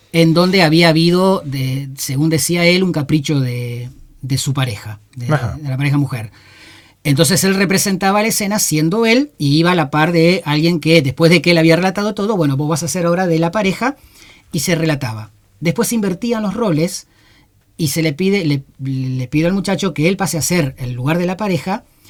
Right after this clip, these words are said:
Speaker 1: y a la otra persona que pase a ser este varón.
Speaker 2: Ajá.
Speaker 1: Y en ese registro es cuando,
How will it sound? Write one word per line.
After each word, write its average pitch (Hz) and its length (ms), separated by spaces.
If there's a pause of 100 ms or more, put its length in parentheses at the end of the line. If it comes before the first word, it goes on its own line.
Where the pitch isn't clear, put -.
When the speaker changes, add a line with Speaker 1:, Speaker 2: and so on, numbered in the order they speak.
(160)
Speaker 1:
y 151 120
a 147 60
la 147 100
otra 190 160
persona 233 360
que 156 120
pase 135 200
a - 40
ser 247 360
este 143 260
varón. 113 380
Speaker 2:
Ajá. 120 360 (360)
Speaker 1:
Y 175 140
en 247 80
ese 294 220
registro 202 600
es 202 160
cuando, 208 420